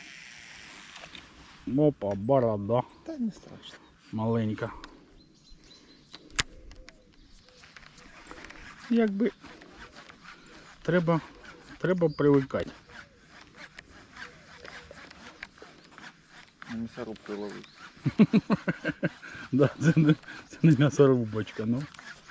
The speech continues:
Speaker 1: Да, і в руці тримати треба з-,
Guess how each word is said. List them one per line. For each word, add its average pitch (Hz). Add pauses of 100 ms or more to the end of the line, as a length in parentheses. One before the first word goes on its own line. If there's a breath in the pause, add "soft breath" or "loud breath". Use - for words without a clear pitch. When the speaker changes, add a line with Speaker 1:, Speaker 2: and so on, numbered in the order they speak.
(1400 loud breath)
Speaker 1:
Да, 107
і 101
в 107
руці 127
тримати 160
треба 127
з-, 127